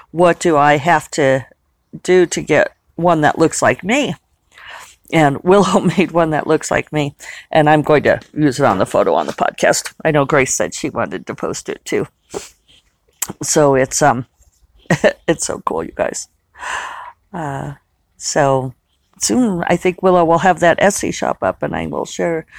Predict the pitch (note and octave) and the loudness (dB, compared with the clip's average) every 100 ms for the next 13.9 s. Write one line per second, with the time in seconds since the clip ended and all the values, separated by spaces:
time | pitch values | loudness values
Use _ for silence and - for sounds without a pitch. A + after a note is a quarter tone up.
0 | - - - F3+ E3 E3+ - - D#3+ C#3+ | -20 -20 -2 2 2 0 -4 -2 2 2
1 | - _ _ _ _ _ _ _ _ _ | 0 _ _ _ _ _ _ _ _ _
2 | _ _ _ _ - - - - C#3+ B2+ | _ _ _ _ -14 -12 -8 -4 -4 -4
3 | - - _ _ _ - - D#2 C#2 - | -12 -14 _ _ _ -10 -4 -4 -4 -10
4 | - - F3+ D#3+ D3+ D3+ - - D#3 D3 | -10 2 4 4 4 2 0 -6 -4 -4
5 | - D#3 D3 D3+ - D3 E3 D3+ D3+ F#3+ | 0 0 0 -2 -4 -2 0 2 2 2
6 | - E3+ D3+ - F3 A3+ G3 F#3 A3+ C4 | 0 -2 -2 -4 -2 2 2 2 2 0
7 | F3 F#3+ - F#3+ G3+ F#3+ F3+ F3+ F#3 F#3 | -2 -4 -8 -6 0 0 0 -2 -2 -2
8 | F#3 - F#3 F#3 F#3 G#3+ - _ _ _ | -2 -2 -2 0 2 2 0 _ _ _
9 | _ _ _ _ _ _ - _ _ _ | _ _ _ _ _ _ -20 _ _ _
10 | _ _ _ _ _ _ - _ _ _ | _ _ _ _ _ _ -20 _ _ _
11 | _ _ _ _ - - _ _ _ _ | _ _ _ _ -20 -20 _ _ _ _
12 | _ _ _ _ _ _ _ _ _ _ | _ _ _ _ _ _ _ _ _ _
13 | - - - - F#3+ G#3 G3+ E3 | -20 -20 -12 -2 4 4 6 4